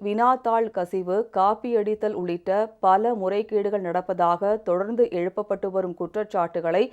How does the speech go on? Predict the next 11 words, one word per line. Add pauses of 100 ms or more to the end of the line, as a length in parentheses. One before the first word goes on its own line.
(260)
இந்த
நிகழ்வு (120)
உறுதி
செய்திருக்கிறது. (460)
நீட்
தேர்வு
மீதான
நம்பகத்தன்மையை
இது
மேலும்
குலைத்துள்ளது.